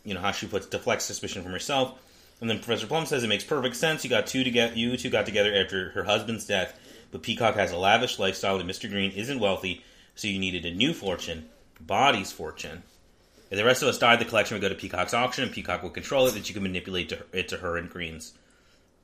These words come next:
uh, favor." He, he explains how they could have killed everybody.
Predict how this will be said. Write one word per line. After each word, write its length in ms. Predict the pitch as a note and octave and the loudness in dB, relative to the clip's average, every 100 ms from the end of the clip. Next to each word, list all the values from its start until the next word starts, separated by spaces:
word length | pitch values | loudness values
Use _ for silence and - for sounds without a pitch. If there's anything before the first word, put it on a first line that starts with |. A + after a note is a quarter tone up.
| - | -10
uh, 160 | F2 E2+ | -4 -4
favor." 640 | - D#3+ D3+ E2+ D#2+ E2+ - _ _ _ | 0 4 4 2 -4 -6 -12 _ _ _
He, 260 | - C3 - B2+ | -6 -4 -6 -4
he 220 | D3 E3+ | 0 0
explains 460 | D3 - C#3 B2 A#2 | 0 0 2 2 2
how 180 | A2+ | 2
they 200 | G#2+ A2 | 4 4
could 180 | A#2+ B2 | 4 4
have 160 | A#2+ F#2+ | 2 2
killed 260 | G#2+ G2 | 2 2
everybody. 640 | G2 G2+ G2+ F2 E2 D#2+ | 2 2 2 0 -4 -6